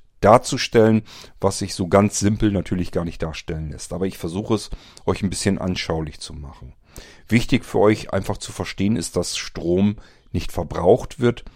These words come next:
sondern wir sozusagen Geräte wie eine Wassermühle in den Strom halten, die dann angetrieben wird dadurch, dass wir die Energie eben nutzbar machen können.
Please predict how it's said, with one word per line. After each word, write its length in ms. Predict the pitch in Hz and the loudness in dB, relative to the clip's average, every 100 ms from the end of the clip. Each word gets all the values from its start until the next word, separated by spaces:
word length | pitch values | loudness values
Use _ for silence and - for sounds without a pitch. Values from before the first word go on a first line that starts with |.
| - | -14
sondern 380 | - 92 90 82 | -2 0 0 -2
wir 240 | 92 101 87 | 0 0 2
sozusagen 680 | 95 - 85 87 90 90 | -2 -6 -4 -2 -2 -2
Geräte 760 | 78 95 92 98 131 - 143 147 - - - | -2 -4 0 0 2 4 2 2 -4 -20 -12
wie 440 | 92 110 123 123 - | -4 -2 0 0 -4
eine 500 | 90 92 90 87 85 - _ _ - | -6 -2 0 0 -2 -8 _ _ -20
Wassermühle 1400 | - 80 101 123 135 123 123 - 110 101 117 110 110 110 - - - | -14 2 4 6 6 4 4 -2 0 4 6 8 6 6 0 -20 2
in 160 | 117 113 | 4 6
den 140 | 110 | 6
Strom 520 | - - 95 117 113 | 2 2 6 8 6
halten, 480 | 98 98 - 98 98 - - | 4 2 4 0 0 -8 -6
die 80 | 104 | 2
dann 340 | 98 95 98 - - | 4 4 2 -2 2
angetrieben 720 | 107 95 90 - 87 76 78 | 4 4 0 -2 -4 -6 -8
wird 280 | 78 - - | -10 -12 -12
dadurch, 460 | 82 76 73 - - | -10 -10 -12 -14 -12
dass 240 | 82 - | -8 -6
wir 60 | 90 | -4
die 200 | - 92 | -2 -2
Energie 440 | 87 - 95 90 | -2 -2 -2 0
eben 200 | 104 - | 0 2
nutzbar 440 | 104 - - 120 | 2 0 -4 -6
machen 340 | 76 73 - - | -6 -10 -16 -16
können. 240 | - - | -14 -14